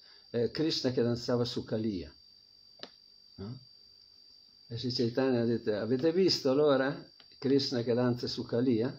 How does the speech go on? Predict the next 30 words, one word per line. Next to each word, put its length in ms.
In 200
realtà 300
era 140
un 120
barcaiolo 680
con 180
sua, 380
la 120
sua 240
lampara. 680
No? 260
Sri 160
Chaitanya 460
Mahaprabhu 560
è 100
venuto 540
a 60
portarci 1040
un 200
principio 720
d'amore 600
reale, 640
puro, 500
purissimo, 680
che 120
si 180
basa 300
sulla 300
relazione 640
d'amore. 400